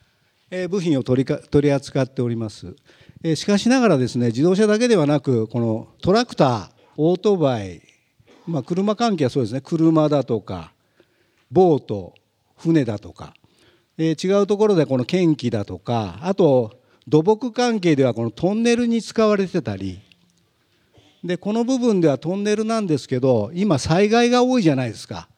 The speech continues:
えー、災害の中で東京だとか、えー、大阪の方で一時、えー、水をこっちの方に溜める目的の、あの、地下のトンネルがあるんですね。そういうところにも弊社の、えー、部品が使われてるんですね。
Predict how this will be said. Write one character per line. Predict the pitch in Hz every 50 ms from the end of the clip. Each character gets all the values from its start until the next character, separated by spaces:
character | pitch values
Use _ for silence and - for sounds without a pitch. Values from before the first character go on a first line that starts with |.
| _ _ _ _ _ _ _ _ _ _ _ _ _ _ -
え | 165 151
ー、 | 143
災 | - 185 196 208 220 226
害 | 240 240 247 240
の | 240 247
中 | 247 254 240 214 160 143
で | 151 170 160 135 -
東 | 180 190 190 185
京 | - 214 214
だ | 220 220 196
と | 196 156
か、 | 139 127
え | 120 135 131 - - 135 131 135 127 127 135
ー、 |
大 | 151 165
阪 | 156 175 165 180 175
の | 175 165
方 | 151 175 165 127 107
で | 120 123 113 104 98 - _ - _ _ -
一 | 165 151 - 254 254
時、 | 226 202 165 139 123 117 135
え | 135 127 123 120 117 117 117
ー、 | 113 - - - _ - - - - _
水 | - 139 151 156 156 175 190
を | 190 185 185 180 170 156
こ | - 160 156
っ |
ち | - - -
の | 233 214 156
方 | 143 127
に | 113 107
溜 | - - - 175
め | 175 202 220
る | 214 233
目 | 220 220 214 - -
的 | - 226 208 190 208
の、 | 208 208 202 196 196
あ | 175
の、 | 175 175 165 160
地 | - - -
下 | 220 196 139
の | 117 101 87 - _ _ -
ト | - 143
ン | 143 147
ネ | 147 143
ル | 147
が | 151 147
あ | 135
る | 113 90
ん |
で | 82 85
す | - - 104
ね。 | 101 98 101 - _ _ _ _ _ _ _ _ _ _ _
そ | - - - 208 226 240
う |
い | 254
う | 240
と | 262 240
こ | 254 262
ろ | 254 254 240
に | 208
も | 170 139 120
弊 | 117 147 151 131
社 | - 110 95
の、 | 107 147 - _ _ _ _
え | 139 123 117 113
ー、 | 107
部 | 110 127
品 | 123 135 123 123
が | 120 117
使 | - - - 139 120
わ | 113 113
れ | 110
て | 104 - 110
る | 101
ん | 101 87
で | 78
す | - -
ね。 | 113 110 101 107